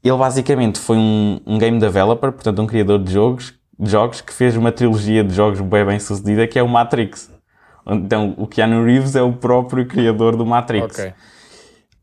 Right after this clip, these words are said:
Speaker 1: E eu achei isso muito interessante no papel, ele tá lá a bater mal, tu vês um bocado no trailer, e eu acho isso muito engraçado, e o filme é super meta, super,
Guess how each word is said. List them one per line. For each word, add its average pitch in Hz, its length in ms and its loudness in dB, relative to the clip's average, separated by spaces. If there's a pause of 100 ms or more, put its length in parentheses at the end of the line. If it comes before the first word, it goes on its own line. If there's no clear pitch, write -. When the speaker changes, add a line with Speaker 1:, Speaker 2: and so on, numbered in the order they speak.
Speaker 1:
E 147 160 4
eu 202 180 4
achei 160 280 0
isso 107 280 0
muito 165 300 2
interessante 202 680 -4
no 127 120 0
papel, 139 460 2
ele 120 120 0
tá 117 140 0
lá 117 160 2
a - 20 2
bater 110 340 0
mal, 120 280 2
tu 123 100 -6
vês 107 160 0
um 110 60 -2
bocado 107 240 -2
no 104 120 -4
trailer, 113 440 0 (380)
e 135 120 0
eu 165 120 4
acho 170 280 0
isso 147 200 -4
muito 160 200 0
engraçado, 127 840 0 (300)
e 147 320 2
o 156 60 2
filme 170 580 0
é 156 40 2
super 151 560 -2
meta, 131 520 -2 (200)
super, - 460 -4